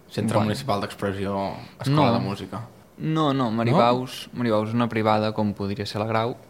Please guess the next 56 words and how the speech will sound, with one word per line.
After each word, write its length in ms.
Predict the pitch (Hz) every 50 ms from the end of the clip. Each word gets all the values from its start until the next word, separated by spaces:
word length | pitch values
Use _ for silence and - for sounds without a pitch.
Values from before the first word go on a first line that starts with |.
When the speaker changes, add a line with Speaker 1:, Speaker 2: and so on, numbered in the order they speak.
| - - - - - - -
Speaker 2:
i 60 | 117
després 260 | 107 - - 104 95
es 60 | 95
va 80 | 98 95
crear 320 | - 107 104 98 95 92
la, 300 | 104 - - - - - 139 -
l'Escola 340 | 135 117 - - - 110 107
de 60 | 107
Música. 180 | 104 92 95 107
El 60 | -
que, 140 | - 113 110 117 - -
el 40 | 117
que 80 | - 104
passa 180 | 117 117 117 120
és 40 | -
que 80 | 131 123
sí 220 | - 131 117 117
que 140 | - 131 123 120 113 110 110 107 - - - - - - - -
tots 160 | 123 113 - 117
els 80 | 113 -
professors 720 | - 117 107 117 113 - - 120 113 104 - - - - - -
i 60 | 110
fins 180 | 113 107 107
i 20 | 107
tot 140 | 113 107 104
direcció 560 | 117 107 110 104 - - - 107 110 117 117
és 100 | 107 107 104
la 40 |
mateixa. 380 | 104 101 95 - 104 - - - - - - - - - - -
Però 80 | - 107 101
mira, 100 | 95 101
perquè 140 | 110 104 101
van 100 | 98 98
guanyar 180 | 101 101 101 101
el 20 | 98
concurs. 500 | - 104 98 - 98 101 - - - - - - - - - - - -
Speaker 1:
<laughs> 540 | 131 117 123 160 175 - - 147 127 - 151
Sí. 200 | - - - 101 101 101 95 - - - - - - - - - - 233 - - - - - - - - - - - - - - - - - - -
I 120 | 160 156 135
què 80 | 165 180
vas 160 | 185 190 180 -
començar? 640 | 185 175 156 147 135 - - 113 101 101 104 104 101 117
O 40 |
sigui, 200 | 127 - 139 127 -
com 100 | 139 139
vas 140 | 143 139 -
començar 320 | - 135 120 113 - 120
en 80 | 104 101
el 60 | 101 101
món 140 | 104 101 101
de 60 | 101
la 60 | 101 101
música? 280 | 101 101 - - - -
O 40 |
sigui, 160 | - - - - 110
vas 160 | 107 113